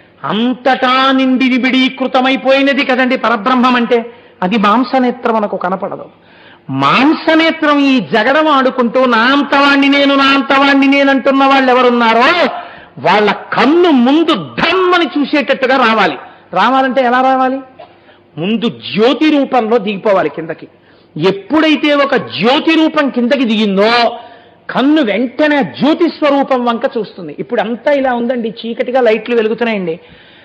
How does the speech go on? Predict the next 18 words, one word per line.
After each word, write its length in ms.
గబాల్న 640
అక్కడ 280
ఓపెన్ 520
గ్రౌండ్ 260
లో 60
ఒక 160
పెద్ద 1160
వెలుతురు 380
రాసి 240
దిగింది 320
అనుకోండి, 380
మీ 220
అందరూ 800
ఎటు 100
తిరిగిపోతారు? 520
ఈడు 100
అంత 380
వెలుతురని 460